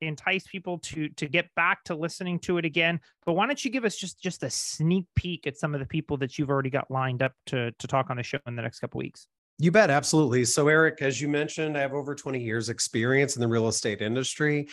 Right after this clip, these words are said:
Speaker 2: I have sold real estate. I have been in management. I have been in support. So I have a long history in the business and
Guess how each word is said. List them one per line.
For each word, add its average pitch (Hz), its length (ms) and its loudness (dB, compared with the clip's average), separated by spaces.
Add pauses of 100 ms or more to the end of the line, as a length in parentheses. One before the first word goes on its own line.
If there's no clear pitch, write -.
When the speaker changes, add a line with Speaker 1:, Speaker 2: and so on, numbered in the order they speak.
(240)
Speaker 2:
I 120 60 -2
have 110 220 -4
sold 151 340 2
real 151 220 4
estate. 147 600 -2
I 123 140 -4
have 107 340 -2
been 120 140 0
in 104 180 -2
management. 143 640 2
I 117 120 4
have 110 120 -2
been 113 140 -4
in 104 140 -6
support. - 720 -2 (400)
So 135 520 4
I 127 100 0
have 143 180 4
a 135 40 4
long 160 600 2
history 135 500 -2
in 117 80 0
the 113 80 -2
business 135 640 0
and 117 220 -4